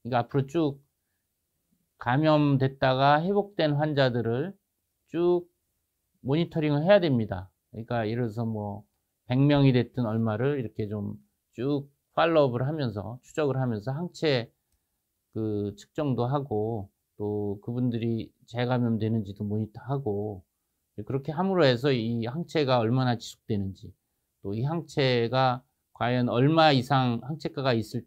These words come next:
때 방어가 충분한지, 이, 그런 것들을 규명해야 될 필요가 있고, 어, 지금 뭐 여름에 좀 수그러졌다 겨울에 다시 올 거다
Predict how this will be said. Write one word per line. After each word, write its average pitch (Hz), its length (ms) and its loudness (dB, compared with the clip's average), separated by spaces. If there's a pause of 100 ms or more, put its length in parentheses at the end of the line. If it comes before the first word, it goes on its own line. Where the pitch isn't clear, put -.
때 160 280 -4 (540)
방어가 135 460 2
충분한지, 120 760 -2 (540)
이, 117 140 -6
그런 165 220 -2
것들을 143 440 0
규명해야 127 400 -2
될 110 180 -4
필요가 135 280 -6
있고, 104 540 -6 (960)
어, 113 440 -4
지금 165 840 0
뭐 139 540 2 (340)
여름에 143 800 0
좀 131 440 -2
수그러졌다 127 840 -2 (200)
겨울에 127 300 -2
다시 120 380 -6
올 113 220 0
거다 113 460 -2